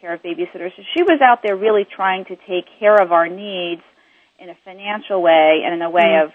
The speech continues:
Speaker 1: you know, looking for a father figure for us. But I
Speaker 2: Mm.
Speaker 1: don't recall her interacting with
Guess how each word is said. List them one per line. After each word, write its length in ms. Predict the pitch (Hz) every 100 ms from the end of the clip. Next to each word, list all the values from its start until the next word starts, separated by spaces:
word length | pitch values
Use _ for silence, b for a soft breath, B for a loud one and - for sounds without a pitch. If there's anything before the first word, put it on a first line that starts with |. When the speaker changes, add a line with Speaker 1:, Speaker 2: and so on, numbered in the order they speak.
| -
Speaker 1:
you 60 |
know, 160 | 170 143
looking 320 | 196 196 185
for 140 | - 160
a 40 |
father 340 | - 240 226 208
figure 240 | 190 175 -
for 100 | 170
us. 160 | 156 180 _
But 100 | 185
I 140 | 190
Speaker 2:
Mm. 80 | 196
Speaker 1:
don't 200 | 220 233
recall 520 | 202 - 208 196 185
her 120 | 190 185
interacting 840 | 190 180 175 180 202 _ 185 170
with 160 | 170